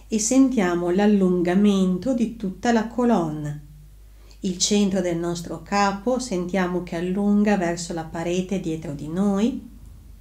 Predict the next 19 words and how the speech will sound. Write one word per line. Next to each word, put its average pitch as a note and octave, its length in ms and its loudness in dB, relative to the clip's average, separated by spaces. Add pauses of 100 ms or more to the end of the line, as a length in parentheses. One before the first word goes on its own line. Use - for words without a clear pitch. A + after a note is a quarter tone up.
(640)
il F#3+ 180 0
sacro G#3 880 0
allunga F#3+ 560 2
verso F3 380 -4
la E3 120 -4
parete F3+ 480 -4
davanti F3 640 -2
a D#3+ 80 -4
noi F3 640 -2 (760)
e F3 120 -2
nel A3 260 4
mezzo G3 500 2
c'è A#3+ 200 -4
la F3 100 0
nostra G3+ 460 0
colonna F#3 800 -2 (1200)
che - 140 -4
si G#3+ 180 -4
distende. D#3+ 840 -6